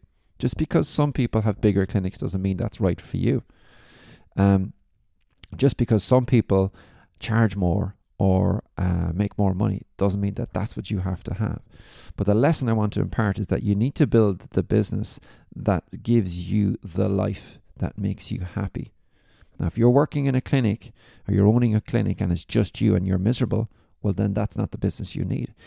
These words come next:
If you're working in a clinic and you've multiple sites and it's making you happy, well, then that's not the business you need. Now, it doesn't mean you need a less clinic. Maybe you just need to transform what's happening in the clinic. But what you need to do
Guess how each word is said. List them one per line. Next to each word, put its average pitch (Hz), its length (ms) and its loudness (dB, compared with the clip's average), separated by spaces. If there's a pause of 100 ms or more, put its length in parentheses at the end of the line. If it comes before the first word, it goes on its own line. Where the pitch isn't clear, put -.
(180)
If - 160 0
you're 123 120 4
working 117 360 0
in 104 100 -2
a 98 60 -4
clinic 107 320 -2
and 92 100 -4
you've 87 140 -6
multiple 101 380 -2
sites 95 360 -2
and 92 80 -6
it's 85 120 -8
making 101 300 -6
you 87 100 -4
happy, 95 400 -4 (320)
well, 98 120 2
then 101 120 0
that's 104 200 -4
not 104 140 -4
the - 80 -6
business 98 340 -6
you 98 100 -2
need. 110 300 -4 (100)
Now, 95 180 -2
it - 80 -10
doesn't 92 240 -2
mean 95 160 0
you 95 60 0
need 92 160 -2
a 80 80 -6
less 85 240 -6
clinic. 143 500 -4 (460)
Maybe 92 180 0
you 101 120 4
just 92 200 -6
need 101 80 -4
to 95 80 -4
transform 92 500 -4
what's 90 180 -6
happening 104 340 -2
in 80 80 -4
the - 80 -8
clinic. 92 380 -8 (1120)
But - 140 0 (120)
what 139 160 6 (160)
you 123 120 4
need 120 220 2
to 117 140 0
do 117 340 6